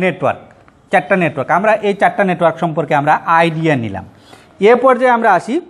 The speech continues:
টপোলজি। টপোলজিটা কি? যে নেটওয়ার্কের অন্তর্গত কম্পিউটারে জুড়ে দেওয়ার যে বিভিন্ন বিভিন্ন পদ্ধতি ব্যবহার করা হয়, এই ভিন্ন ভিন্ন পদ্ধতির নামই হচ্ছে নেটওয়ার্ক টপোলজি। তাহলে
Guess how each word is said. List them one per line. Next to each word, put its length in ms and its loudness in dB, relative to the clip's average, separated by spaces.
টপোলজি। 540 2
টপোলজিটা 500 -2
কি? 200 -6
যে 80 -2
নেটওয়ার্কের 520 2
অন্তর্গত 300 0
কম্পিউটারে 380 2
জুড়ে 240 2
দেওয়ার 260 4
যে 100 0
বিভিন্ন 360 2
বিভিন্ন 320 0
পদ্ধতি 400 0
ব্যবহার 300 0
করা 240 -4
হয়, 120 -4
এই 120 4
ভিন্ন 300 2
ভিন্ন 200 2
পদ্ধতির 500 0
নামই 240 0
হচ্ছে 240 -6
নেটওয়ার্ক 720 2
টপোলজি। 600 0
তাহলে 320 0